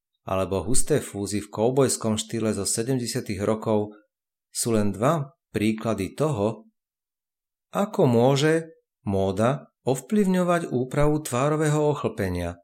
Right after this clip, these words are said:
Úprava v štýle hrdinov strieborného plátna je klasikou a určite najlepšou voľbou.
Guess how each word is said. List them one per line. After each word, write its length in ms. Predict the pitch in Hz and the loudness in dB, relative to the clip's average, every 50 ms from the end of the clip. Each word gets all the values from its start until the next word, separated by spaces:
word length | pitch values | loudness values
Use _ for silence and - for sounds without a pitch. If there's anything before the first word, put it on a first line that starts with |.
| _ _ _ _ _ _ _ _ _ _ _ _ _ _ _ _ _ _ | _ _ _ _ _ _ _ _ _ _ _ _ _ _ _ _ _ _
Úprava 400 | - 151 165 170 170 151 135 120 | -2 -2 0 2 2 2 4 4
v 80 | 110 - | 6 8
štýle 320 | - - 139 143 139 120 | 8 8 8 6 4 4
hrdinov 480 | 104 104 110 123 127 135 123 110 104 - | 4 2 2 2 2 4 4 4 2 2
strieborného 720 | - - 104 110 117 120 127 123 120 123 120 117 107 110 | 0 -2 -2 0 2 2 2 2 2 2 0 0 0 0
plátna 560 | - 110 107 110 113 - - 123 120 120 120 120 - - _ _ _ _ | 2 2 2 2 2 0 0 0 0 0 0 -4 -8 -18 _ _ _ _
je 320 | - 139 135 135 131 131 | 0 2 4 4 4 4
klasikou 880 | 127 - - 151 151 147 - 151 139 - - 143 139 139 143 143 - - | 2 0 0 2 2 2 2 0 -2 0 2 4 4 4 4 2 0 0
a 240 | 123 117 117 117 - | 0 0 0 0 0
určite 480 | - 127 127 - 135 131 - - 127 | -2 -2 -2 0 -2 -2 -2 0 0
najlepšou 640 | 123 117 113 113 117 117 117 113 - - 131 123 117 | 0 2 2 2 2 2 2 0 0 0 0 0 0
voľbou. 560 | 110 107 104 98 87 85 90 87 85 82 - | 2 2 2 2 0 0 -2 -2 -4 -4 -8